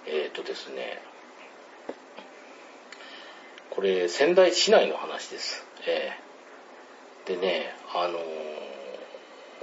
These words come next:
心霊スポットというわけではないんですけれども、とあるですね、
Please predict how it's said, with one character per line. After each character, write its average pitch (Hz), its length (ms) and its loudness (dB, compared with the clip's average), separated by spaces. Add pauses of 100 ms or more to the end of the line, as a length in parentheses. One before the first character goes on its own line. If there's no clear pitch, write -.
(160)
心 196 400 4
霊 196 220 10
ス - 120 -2
ポ - 140 6
ッ 185 100 6
ト - 140 4
と 80 100 -6
い 78 140 -8
う 80 100 -2
わ 101 140 4
け 92 120 4
で - 100 -4
は - 140 -6
な 90 160 0
い 78 80 -2
ん 73 120 -12
で - 100 -12
す - 120 -14
け - 100 -8
れ - 80 -6
ど 73 120 -8
も、 - 280 -6 (1000)
と 294 260 10
あ 247 60 12
る 180 200 4
で - 100 -4
す - 140 -6
ね、 - 240 -4